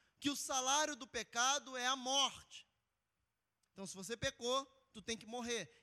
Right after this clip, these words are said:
E essa morte aqui, ela é espiritual, não é física,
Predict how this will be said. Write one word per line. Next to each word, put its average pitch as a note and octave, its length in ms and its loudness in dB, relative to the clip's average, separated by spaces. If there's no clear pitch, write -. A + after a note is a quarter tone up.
E G3+ 80 -4
essa G#3 240 -2
morte G#3 420 -6
aqui, A#3+ 340 -8
ela G3+ 280 2
é B3+ 360 4
espiritual, B3 960 2
não G3+ 160 -2
é C4 80 0
física, F#3 760 0